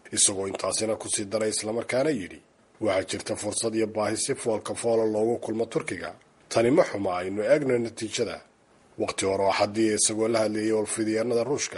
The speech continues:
ayaa Zelensky uu sheegay in Ukraine ay ogashahay inay dabaqdo heer dhexdhexaadin ah oo qayb ka ah heshiiska nabadda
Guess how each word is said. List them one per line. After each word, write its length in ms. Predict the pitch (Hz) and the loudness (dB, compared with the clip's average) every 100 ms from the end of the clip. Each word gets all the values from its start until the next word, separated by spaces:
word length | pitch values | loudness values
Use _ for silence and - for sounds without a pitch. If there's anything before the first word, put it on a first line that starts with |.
| 87 | -8
ayaa 220 | 90 95 | -6 -6
Zelensky 520 | - 101 107 143 - 104 | -6 -6 -6 -6 -6 -8
uu 120 | 85 | -8
sheegay 420 | - 90 95 95 - _ - | -8 -6 -4 -6 -10 _ -6
in 140 | 95 90 92 | -4 -4 -6
Ukraine 460 | - 110 110 107 | -4 2 2 2
ay 120 | 104 107 | 0 0
ogashahay 580 | 104 113 - 104 110 | -2 -2 -4 -2 -2
inay 160 | 113 110 | 0 -2
dabaqdo 460 | 104 101 104 107 113 | -4 -4 -4 -2 -2
heer 220 | 117 107 | 0 -2
dhexdhexaadin 580 | 95 98 - 101 123 156 | -4 -6 -4 -2 -2 -2
ah 80 | 98 | 0
oo 160 | 180 - | -2 -2
qayb 260 | 104 110 110 110 104 | 0 0 2 0 0
ka 100 | 117 110 | 2 2
ah 60 | |
heshiiska 440 | 101 - 113 - 107 | 0 -2 -2 -2 -2
nabadda 360 | 110 139 82 | 2 2 0